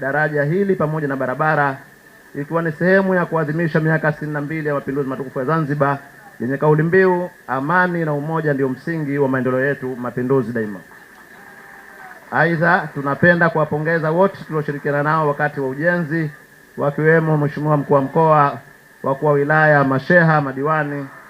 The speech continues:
na wananchi wote kwa ujumla, hususa wale ambao wamepitiwa na mradi huu karibu na maeneo yao.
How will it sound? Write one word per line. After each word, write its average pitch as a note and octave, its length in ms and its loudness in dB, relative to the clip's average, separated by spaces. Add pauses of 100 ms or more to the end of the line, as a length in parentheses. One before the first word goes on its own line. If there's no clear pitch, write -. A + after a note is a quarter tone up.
(300)
na D3+ 120 0
wananchi D#3+ 420 0
wote F#3 300 0
kwa D#3 100 0
ujumla, D#3 400 2
hususa D#3+ 440 2
wale D#3 180 4
ambao D3 580 4 (400)
wamepitiwa D#3 800 4
na D3 120 -2
mradi C#3+ 340 -2
huu D#3+ 100 -2
karibu C#3+ 340 -2
na B2+ 100 -4
maeneo A#2 300 -6
yao. G2 180 -6